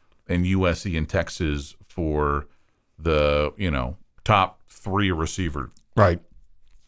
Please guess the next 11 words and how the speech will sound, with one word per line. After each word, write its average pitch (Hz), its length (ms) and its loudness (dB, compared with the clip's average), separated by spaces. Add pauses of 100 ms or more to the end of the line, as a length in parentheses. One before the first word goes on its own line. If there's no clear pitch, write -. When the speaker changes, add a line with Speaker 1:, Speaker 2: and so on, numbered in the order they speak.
(300)
Speaker 1:
transfer 76 400 -4
targets, 71 460 -6
unless 131 300 4
there's 120 140 2
some 135 120 -2
kind 123 160 2
of - 140 -2
previous 113 460 0
relationship 101 680 -2
there. 135 280 0
Speaker 2:
Mm-hmm. 80 340 -2